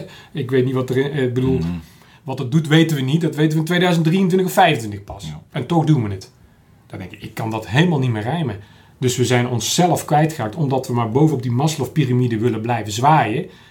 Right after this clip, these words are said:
Speaker 1: En daar dus alles voor doen. Eigenlijk Russisch roulette met je, met jezelf, hè. Wie ben ik? Wat, eh, wat, eh, wat kan ik?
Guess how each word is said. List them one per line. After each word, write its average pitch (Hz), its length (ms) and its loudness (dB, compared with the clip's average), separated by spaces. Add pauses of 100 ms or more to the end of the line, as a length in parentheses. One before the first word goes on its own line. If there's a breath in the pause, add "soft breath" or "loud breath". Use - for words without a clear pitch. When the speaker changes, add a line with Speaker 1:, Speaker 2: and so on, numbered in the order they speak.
(200 loud breath)
Speaker 1:
En 123 120 -6
daar 123 160 -2
dus 123 320 -2
alles - 280 2
voor 127 160 -4
doen. 208 360 -2 (840 soft breath)
Eigenlijk 185 400 2
Russisch 156 340 0
roulette 175 540 0 (100)
met 147 380 0
je, 131 260 0
met 151 220 0
jezelf, 139 440 0
hè. 180 200 0
Wie 160 160 2
ben 156 180 4
ik? 160 120 0
Wat, 143 360 -4
eh, 151 60 -6 (100)
wat, 147 240 -4
eh, 143 420 -6
wat 139 160 -2
kan 147 260 0
ik? 165 160 -10